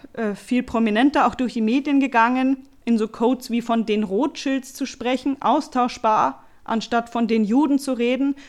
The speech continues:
die gleichen antisemitischen Erzählungen zu bedienen oder George Soros zu nennen und damit dann,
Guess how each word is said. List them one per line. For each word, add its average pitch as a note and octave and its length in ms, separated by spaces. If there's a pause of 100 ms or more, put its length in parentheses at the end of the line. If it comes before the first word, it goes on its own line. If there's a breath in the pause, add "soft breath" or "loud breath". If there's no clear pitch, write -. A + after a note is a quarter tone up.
(240 loud breath)
die A3+ 60
gleichen A3+ 580
antisemitischen A#3 640
Erzählungen B3+ 580
zu C4 120
bedienen C4 540 (480 loud breath)
oder B3 240
George G#3+ 320
Soros C#4 600
zu C4 100
nennen B3+ 480
und A3 200
damit B3 440
dann, A#3 340